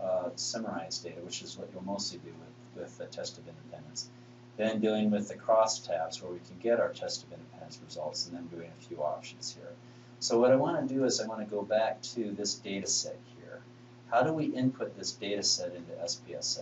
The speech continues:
S? So what I'm gonna do is I'm gonna create a new, uh, new, uh, data set, okay? And I'm gonna go back to this data. And so what I wanna do is I wanna have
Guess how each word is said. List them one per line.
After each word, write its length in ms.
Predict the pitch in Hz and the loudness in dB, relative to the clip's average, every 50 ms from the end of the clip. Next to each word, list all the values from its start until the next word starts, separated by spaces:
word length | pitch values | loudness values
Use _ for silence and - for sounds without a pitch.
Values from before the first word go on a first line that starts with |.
| - - | -6 -6
S? 260 | - - - - - - - - - - - | -4 -4 -4 -6 -6 -12 -18 -20 -20 -18 -10
So 140 | - - 110 | -6 -2 2
what 120 | 117 127 135 | 2 4 4
I'm 80 | 139 | 4
gonna 160 | 139 131 123 | 4 4 4
do 220 | - 113 113 113 107 | 4 4 2 4 4
is 160 | 104 101 - | 2 2 2
I'm 100 | 104 101 | 0 0
gonna 160 | 98 98 95 98 | -2 -4 -4 -6
create 380 | - - - 110 113 113 110 | -8 -10 -6 -2 -2 -2 -2
a 100 | - 92 98 107 | -2 -6 -4 -2
new, 300 | 107 107 107 107 107 104 - - - - - | -2 0 0 0 -2 -2 -4 -8 -14 -16 -12
uh, 140 | - - 87 87 92 | -6 -6 -4 -4 -4
new, 160 | 101 104 107 - - - - - | -4 -4 -6 -6 -8 -12 -16 -16
uh, 120 | - - - - - | -12 -12 -12 -8 -6
data 180 | 90 90 - | -6 -6 -2
set, 380 | - - - - - - - - - - - - - - - | 0 0 0 0 -4 -6 -8 -8 -10 -16 -18 -18 -20 -16 -12
okay? 240 | - 80 76 78 - - - - - - - - - - - - - | -8 -6 -6 -6 -8 -12 -14 -18 -20 -20 -20 -18 -18 -18 -18 -10 -4
And 140 | 98 98 101 | -2 0 2
I'm 80 | 101 | 4
gonna 160 | 98 92 - | 2 2 0
go 180 | - 101 104 107 | 2 4 4 4
back 380 | 101 104 98 95 92 - - - - - - | 6 6 6 6 6 4 0 -4 -6 -4 -2
to 320 | 120 113 107 101 98 95 90 | -2 -2 0 0 0 0 0
this 180 | 92 87 - - | 0 0 -2 -2
data. 440 | - - 92 87 85 - - - - - - - - - - - - - | -2 -4 -4 -4 -4 -4 -6 -6 -8 -10 -16 -20 -20 -20 -20 -20 -16 -10
And 140 | 104 104 101 | -6 0 2
so 220 | - - 127 117 110 | 6 8 8 8 8
what 180 | 110 110 110 | 8 8 8
I 60 | 107 | 10
wanna 360 | 107 107 - - - - - - | 8 8 6 4 4 2 0 0
do 220 | - 120 117 113 | 2 4 4 4
is 140 | 107 - - | 4 4 4
I 80 | 104 | 4
wanna 260 | 104 107 107 104 104 101 | 4 6 4 2 2 0
have 320 | 101 104 101 101 98 95 | -2 0 2 4 4 2